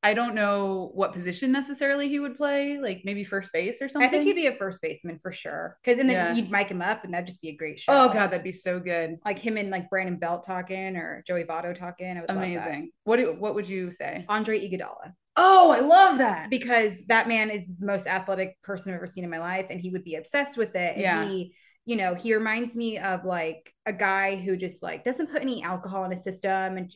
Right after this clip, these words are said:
Speaker 2: 'cause he doesn't, but he also, you know, good regimen. I feel
Speaker 1: Yeah.
Speaker 2: like he'd be kind of a more robotic, older version of a Trey Turner.
Speaker 1: Oh,
Speaker 2: Yeah.
Speaker 1: interesting.
Speaker 2: Yeah.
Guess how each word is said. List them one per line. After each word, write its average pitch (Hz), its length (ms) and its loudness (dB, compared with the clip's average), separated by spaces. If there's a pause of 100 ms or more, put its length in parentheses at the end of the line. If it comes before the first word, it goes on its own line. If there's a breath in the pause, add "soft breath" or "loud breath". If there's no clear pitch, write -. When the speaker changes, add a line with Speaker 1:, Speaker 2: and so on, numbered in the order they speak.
(120)
Speaker 2:
'cause 180 120 -12
he 190 80 -8
doesn't, 180 440 -4
but 180 100 -6
he 196 140 -6
also, 180 540 -4 (420 soft breath)
you 220 100 -8
know, 165 160 -8
good 233 240 4
regimen. 190 760 -2 (460)
I 226 40 0
feel 277 120 4
Speaker 1:
Yeah. 285 60 8
Speaker 2:
like 285 100 2
he'd 262 160 -2
be 247 80 -2
kind 226 300 -2
of 180 120 -4
a 170 340 -4 (360)
more 220 680 0 (380)
robotic, 190 600 0 (120)
older 196 300 -2
version 185 440 -6
of 180 160 -8
a 175 60 -6
Trey - 200 -12
Turner. - 460 -20 (480)
Speaker 1:
Oh, 330 300 2
Speaker 2:
Yeah. 202 320 0 (160)
Speaker 1:
interesting. - 680 0
Speaker 2:
Yeah. 185 280 2